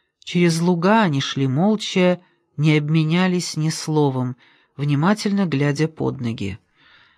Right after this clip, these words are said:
Когда вышли на дорогу, Эстер спросила: «А ты их не убиваешь?» Марио рассмеялся. «Отчего же могу и убить?»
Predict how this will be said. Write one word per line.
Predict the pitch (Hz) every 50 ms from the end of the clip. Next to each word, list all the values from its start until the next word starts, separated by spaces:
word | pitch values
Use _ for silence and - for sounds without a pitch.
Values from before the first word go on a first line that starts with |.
| _ _
Когда | - 175 180 175 185 185
вышли | 180 196 202 - - - 180 175
на | 170 170
дорогу, | 165 160 160 175 214 233 208 156 147
Эстер | 143 143 - - - 196 190
спросила: | - - - - 190 196 190 - - - 180 160 143 139 135 135 127 123 _ _ _ _ _ _ _ _ _ _ _ _ _ _
«А | - 127 147 147
ты | 143 - - - 180
их | 170 170 165 160 - - - -
не | - 156 160 165 165
убиваешь?» | 165 156 156 147 151 156 151 156 180 214 247 262 202 - - - - - - - - _ _ _ _ _ _ _ _ _ _ _ _ _ _ _ _ _ _ -
Марио | 160 165 185 214 226 220 214 196 185 180 175 165
рассмеялся. | 175 175 - - - 165 160 156 151 147 139 131 127 113 107 - - - - - - - - - - - - - -
«Отчего | 139 160 143 - - - - 160 151 143 143 156 196 233 247
же | 220 233 247 247 240 233 - -
могу | 139 156 156 151 143 139 139 143 185 226
и | 240 - 160 160
убить?» | 151 139 135 123 120 123 139 175 202 196 - - - - - -